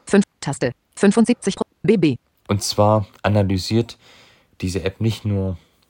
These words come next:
Speaker 2: welche Instrumente dabei sind, sondern auch gleich den ganzen Song, also auch mit den Akkorden.
Speaker 1: C M, B B.
Speaker 2: Ne, zum Beispiel C M,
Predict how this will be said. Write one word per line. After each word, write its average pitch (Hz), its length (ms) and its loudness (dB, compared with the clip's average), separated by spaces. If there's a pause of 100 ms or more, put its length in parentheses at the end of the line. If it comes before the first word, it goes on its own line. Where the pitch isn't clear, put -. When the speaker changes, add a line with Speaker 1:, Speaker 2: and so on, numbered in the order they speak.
(120)
Speaker 2:
welche 90 220 -4
Instrumente 95 460 -2
dabei 113 220 2
sind, 113 200 -4
sondern 98 220 0
auch 90 220 -2
gleich 95 180 -2
den 95 120 -4
ganzen 92 260 -4
Song, 113 400 -2
also 95 240 -2
auch 85 140 -6
mit 92 100 -6
den 92 160 -8
Akkorden. 87 640 -6 (380)
Speaker 1:
C 233 160 2
M, 135 220 0 (380)
B 208 160 2
B. 156 200 0 (1300)
Speaker 2:
Ne, 117 100 -4
zum 98 140 -10
Beispiel 87 400 -8
C - 300 -10
M, 135 260 -6